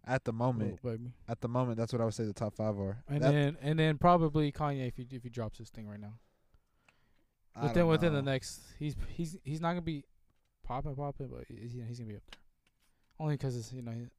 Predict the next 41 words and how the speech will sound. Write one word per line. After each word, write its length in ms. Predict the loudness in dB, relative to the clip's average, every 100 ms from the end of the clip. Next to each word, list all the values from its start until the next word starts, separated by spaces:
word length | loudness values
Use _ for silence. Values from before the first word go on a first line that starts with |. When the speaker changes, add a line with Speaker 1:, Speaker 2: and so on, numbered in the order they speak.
| _
Speaker 2:
the 100 | -10
talk 280 | -10 -14 -16 -16 -16 -16 -20 -18
about 220 | -18 -14
Kanye. 340 | -12 -10 -8
Speaker 1:
He's 160 | -6 -2
always 160 | -2
the 80 | -2
talk 220 | -10 -12
of 100 | -12
the 100 | -12
town. 160 | -14 -14 -18 -18
Speaker 2:
That's 180 | -16 -16
what 60 |
I'm 60 | -20
saying. 140 | -20 -20 -20 -6
Speaker 1:
Yo, 160 | -4
Kanye, 280 | 0 2 2
get 40 | -2
your 200 | -6 -10
shit 160 | -12
together, 300 | -10 -10 -10
bro. 180 | -8 -10 -12 _ _ _ _ _ _ _ _ -20 -20 -20 -20 -20
Speaker 2:
Did 140 | -16
you 60 | -12
see 140 | -6 -4
what 100 | -4
happened 260 | -4 -2
Speaker 1:
Prayers 260 | 2 2 2
Speaker 2:
with 40 |
him 0 | 0
Speaker 1:
for 40 |
Speaker 2:
and 80 | -2
Speaker 1:
you. 60 | -2
Speaker 2:
Kim 140 | -4
and 100 | -8
stuff? 240 | -10 -10 -10 -16 -10
Speaker 1:
I 20 | -6
seen 240 | -2 0
all 100 | 2 0
that 100 | -2
shit. 240 | -8 -12